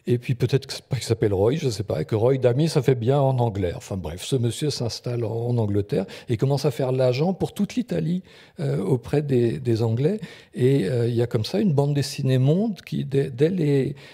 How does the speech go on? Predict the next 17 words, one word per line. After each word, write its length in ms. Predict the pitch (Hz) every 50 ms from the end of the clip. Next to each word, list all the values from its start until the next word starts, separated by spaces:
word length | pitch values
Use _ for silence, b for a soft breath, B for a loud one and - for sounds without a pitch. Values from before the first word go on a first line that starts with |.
| B B -
dès 100 | 123 139
les 200 | 143 135 - 143
années 160 | 127 131 123
soixante 680 | - - - 110 - - - - - - - _ - -
et, 240 | 160 113 127 131 - B B B B -
et 80 | 139 113
même 240 | 123 139 143 143 143
avant. 320 | 127 110 113 110 107 120 135 139
Et 60 | 113
c'est 160 | - - -
très 220 | - - 139 123
intéressant 420 | 131 120 - 120 120 113 - 196 226
et 80 | 196
personne 400 | - - 143 - - - 196 180
n'en 100 | 170 156
parle 300 | 143 - 139 143 135 127
jamais. 400 | 117 113 - - 143 123 131 127